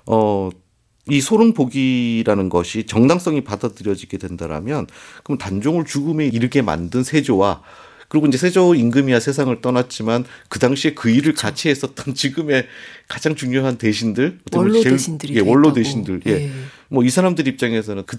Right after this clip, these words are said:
Speaker 1: 그들이 했던 모든 일들이 다 부정이 되는 거거든요.
Speaker 2: 음.
Speaker 1: 그러니까 가만히 냅둘 수가 없었던 상황이었던 거죠. 그러니까 퇴-, 서로 퇴로가 없이 부딪힌 거라고 볼 수 있죠.
Speaker 2: 그러니까요. 음, 나의 큰 바위 얼굴 어떤 분들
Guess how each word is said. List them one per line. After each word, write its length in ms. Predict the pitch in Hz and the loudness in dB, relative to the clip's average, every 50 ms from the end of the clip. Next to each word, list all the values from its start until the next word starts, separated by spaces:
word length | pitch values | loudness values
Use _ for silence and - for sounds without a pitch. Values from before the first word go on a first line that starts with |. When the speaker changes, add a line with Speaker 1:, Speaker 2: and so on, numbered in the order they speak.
| - - | -14 -14
Speaker 1:
그들이 640 | - - 143 156 165 165 165 147 160 156 147 139 | -4 0 2 2 4 4 2 2 2 2 2 2
했던 280 | 143 143 143 143 127 117 98 | 0 0 0 -2 -2 -2 -4
모든 240 | 98 95 107 123 113 | -6 -6 -4 -4 -4
일들이 280 | 107 98 - - - - | -4 -6 -8 -12 -16 -12
다 200 | - - 131 123 | -8 -8 -8 -6
부정이 300 | - 143 143 139 139 127 | -2 0 2 2 2 0
되는 220 | - 104 92 92 | -4 -6 -8 -8
거거든요. 480 | 87 90 82 - - 175 175 - - - | -10 -10 -12 -8 -6 -6 -4 -4 -4 -6
Speaker 2:
음. 200 | 147 139 135 135 127 | -6 -8 -12 -14 -4
Speaker 1:
그러니까 120 | - 160 | -4 -4
가만히 340 | - - - 110 120 147 151 | -4 -2 -8 -8 -6 -6 -6
냅둘 400 | 117 85 87 87 - _ 151 156 | -6 -8 -10 -10 -10 _ -10 -10
수가 200 | - - 160 160 | -10 -8 -6 -6
없었던 420 | 117 90 - - - 135 - 117 101 | -6 -6 -6 -8 -10 -8 -8 -10 -10
상황이었던 580 | 107 98 92 87 85 - - - _ - - | -10 -14 -16 -16 -16 -18 -20 -20 _ -20 -20
거죠. 140 | - - - - - - - - - _ _ _ _ _ _ | -20 -20 -20 -18 -18 -18 -20 -20 -20 _ _ _ _ _ _
그러니까 200 | - - - - | -4 -4 -4 -2
퇴-, 140 | 202 185 180 | -4 -4 -2
서로 280 | - - 202 196 180 - | 0 0 0 0 0 -2
퇴로가 340 | - 226 220 226 214 196 | -6 -4 -2 0 0 2
없이 400 | 151 120 120 - - - 147 139 | 0 0 0 -4 -6 -6 -6 -6
부딪힌 600 | - - 101 107 95 - - - 101 87 85 82 82 - | -6 -6 -6 -6 -8 -8 -10 -12 -10 -10 -12 -14 -16 -14
거라고 300 | - 90 87 87 95 92 | -14 -12 -10 -10 -12 -12
볼 140 | - 78 | -14 -16
수 160 | - - - - | -18 -16 -18 -20
있죠. 240 | - _ - - _ _ _ - _ _ | -20 _ -20 -20 _ _ _ -20 _ _
Speaker 2:
그러니까요. 960 | - 190 165 165 160 151 - - 147 143 151 - 139 143 - 151 165 160 147 - _ _ - - - - - - - - - _ - - - _ _ _ _ - | -12 -8 -6 -6 -6 -8 -8 -10 -10 -10 -8 -8 -10 -10 -10 -10 -12 -14 -16 -18 _ _ -20 -20 -20 -20 -20 -20 -20 -20 -20 _ -20 -20 -20 _ _ _ _ 2
음, 500 | 190 196 190 190 190 185 180 180 185 185 175 | 4 6 6 6 6 4 4 2 2 0 0
나의 400 | 160 156 165 175 214 247 247 247 | 0 0 2 4 4 2 2 0
큰 300 | - - 311 311 302 285 | -2 -2 0 0 2 4
바위 280 | 294 262 247 233 220 208 | 4 4 4 6 4 4
얼굴 520 | 165 156 147 143 147 - 165 156 143 143 - - _ _ _ _ _ | 4 2 0 -2 0 0 2 2 2 0 -4 -12 _ _ _ _ _
어떤 500 | - 143 147 - _ 170 175 170 165 160 170 | -10 -10 -10 -4 _ 0 2 2 0 0 0
분들 520 | 160 147 143 143 147 196 240 254 277 277 | 0 0 0 2 4 6 6 6 4 0